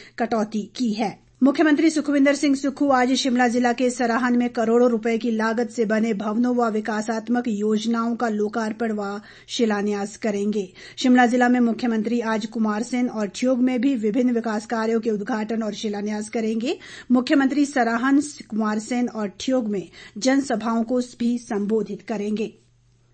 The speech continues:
शिमला शहर के लिए चौबीसों घंटे पानी की आपूर्ति करने वाली वर्ल्ड बैंक से वित्त पोषित बारह सौ करोड़ रुपए की योजना के तहत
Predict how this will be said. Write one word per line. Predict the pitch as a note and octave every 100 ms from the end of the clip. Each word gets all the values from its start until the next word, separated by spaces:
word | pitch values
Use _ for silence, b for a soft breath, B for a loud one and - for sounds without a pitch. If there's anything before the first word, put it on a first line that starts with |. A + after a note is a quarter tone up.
| _ _ _
शिमला | - D#4 D#4+ G4
शहर | F#4+ D#4+ D#4+
के | F4
लिए | F4 F4+
चौबीसों | E4 B3 A#3+ C#4+ E4 C4
घंटे | C4 A#3 C#4
पानी | C#4 A3 A3 A#3
की | C#4
आपूर्ति | G#3+ G3 A3+ A3
करने | B3 A3 G#3+ A3
वाली | G#3+ A3 A#3
वर्ल्ड | G#3 A#3 B3
बैंक | A3 G#3+ A3
से | B3+
वित्त | G3+ A3+ A#3+
पोषित | G#3+ G#3+ A3 A#3+ A3+
बारह | G3+ G3+ A#3 B3+
सौ | - B3
करोड़ | B3 G#3+ G#3+ G#3+
रुपए | G3+ G#3+
की | A3
योजना | A3 G#3 G#3+ A#3 A#3
के | A3
तहत | F#3+ G#3+ A#3 A3+ B3